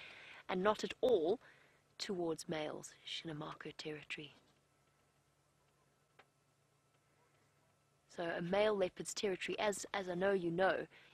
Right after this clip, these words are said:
encompasses that of several different females. So she knows Tingana, she's not bothered, but Shadow is now in her space with a kill, while she has a kill, and her two cubs. And she acted to prevent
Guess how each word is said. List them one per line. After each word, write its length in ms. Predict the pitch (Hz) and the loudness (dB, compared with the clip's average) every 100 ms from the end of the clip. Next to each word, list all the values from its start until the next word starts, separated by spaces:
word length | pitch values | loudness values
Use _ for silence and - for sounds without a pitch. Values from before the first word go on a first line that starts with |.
| _ | _
encompasses 640 | 175 - 196 185 - 170 | -10 -4 -6 -6 -8 -4
that 200 | 175 170 | -2 -4
of 80 | 160 | -4
several 360 | - 220 190 160 | -2 -2 -2 -6
different 320 | 160 - 151 | -8 -10 -10
females. 440 | 170 165 147 139 | -8 -6 -6 -6
So 140 | - 165 | -10 -10
she 180 | - 175 | -6 0
knows 260 | 202 233 | 0 0
Tingana, 420 | - 214 208 208 | -4 -2 0 0
she's 200 | 240 180 | -4 -6
not 160 | 170 165 - | -6 -6 -2
bothered, 300 | 160 143 - - - - | -2 -2 -6 -14 -20 -10
but 100 | - | -4
Shadow 380 | - 196 185 175 | 0 2 2 0
is 200 | 170 - | -2 -4
now 280 | 160 156 156 - | -4 -2 -4 -2
in 200 | 160 147 139 | -4 -4 -6
her 160 | 151 | -6
space 600 | 147 - - 143 - - - - - - - | -6 -8 -8 -8 -8 -10 -12 -20 -20 -16 0
with 260 | 233 - | 0 0
a 40 | 190 | -6
kill, 360 | - 147 156 - _ - | -8 -10 -10 -14 _ -2
while 240 | 165 180 | 0 0
she 180 | - 156 | 0 -4
has 200 | 156 156 | -6 -10
a 40 | |
kill, 300 | - 156 160 - - - - | -10 -10 -10 -14 -20 -20 -8
and 200 | 185 165 | -6 -4
her 160 | 160 156 | -6 -8
two 160 | - 160 | -8 -8
cubs. 360 | - 151 - - - _ _ _ _ _ _ _ _ _ _ _ _ _ _ - | -8 -10 -10 -14 -14 _ _ _ _ _ _ _ _ _ _ _ _ _ _ -14
And 140 | 151 | -4
she 180 | - - | -2 0
acted 440 | 196 - - 165 165 - | -2 -2 -6 -6 -8 -8
to 160 | - 170 | -10 -10
prevent 540 | - 160 165 160 - | -10 -2 0 0 -8